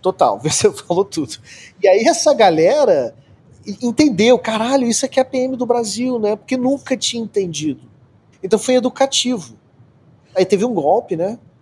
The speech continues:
Aí teve um fascista governando o Brasil. Aí o pessoal começou a ficar meio com medo também, né? Ih, caraca,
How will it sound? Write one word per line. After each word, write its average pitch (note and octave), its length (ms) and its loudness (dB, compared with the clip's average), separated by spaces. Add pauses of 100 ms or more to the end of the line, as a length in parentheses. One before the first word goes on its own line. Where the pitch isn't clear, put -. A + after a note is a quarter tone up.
(460)
Aí F#3 160 0
teve A#3+ 260 -4
um C4 80 -4
fascista C4+ 680 -4 (720)
governando E3+ 380 0
o F#3 40 -6
Brasil. F#3+ 360 -2 (240)
Aí G#3+ 120 2
o - 20 -6
pessoal B3 260 0
começou B3+ 380 0
a - 20 -2
ficar C4 180 -2
meio C4+ 160 -2
com C#4 140 -8
medo A#3+ 240 4
também, A3 320 0
né? E3 100 -2
Ih, G#3+ 160 -4
caraca, D3 640 -6